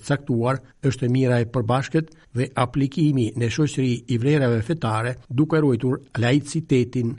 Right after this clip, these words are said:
e shtetit dhe pavarësinë e komuniteteve fetare.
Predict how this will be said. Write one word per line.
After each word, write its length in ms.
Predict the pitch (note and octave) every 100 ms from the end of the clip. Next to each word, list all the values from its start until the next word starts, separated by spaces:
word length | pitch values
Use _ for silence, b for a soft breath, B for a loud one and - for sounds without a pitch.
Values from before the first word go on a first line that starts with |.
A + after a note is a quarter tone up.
| -
e 120 | A#2
shtetit 640 | G2+ - C3+ C#3 D3 D3 - _
dhe 180 | C3 B2 G#2 - _ -
pavarësinë 640 | C3+ C#3+ - B2 A2+ A2+ - -
e 100 | B2+
komuniteteve 760 | - D3 C#3+ C#3+ A#2 G#2+ A2 A2+
fetare. 720 | - - C3 - F#2+ F2 -